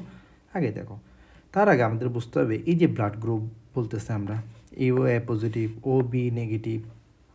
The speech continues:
আর কারো ক্ষেত্রে হচ্ছে ও পজিটিভ হইতে পারে, ও নেগেটিভ হইতে পারে, এবি হইতে পারে, এবি পজিটিভ হইতে পারে, এবি নেগেটিভ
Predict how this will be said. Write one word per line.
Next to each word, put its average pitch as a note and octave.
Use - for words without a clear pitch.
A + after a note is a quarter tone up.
আর A#2+
কারো A#2
ক্ষেত্রে B2
হচ্ছে B2
ও -
পজিটিভ A2+
হইতে A#2+
পারে, A#2
ও -
নেগেটিভ A2+
হইতে B2
পারে, A#2
এবি A#2+
হইতে A#2+
পারে, A#2
এবি A#2+
পজিটিভ A2+
হইতে A2+
পারে, A#2
এবি B2
নেগেটিভ A2+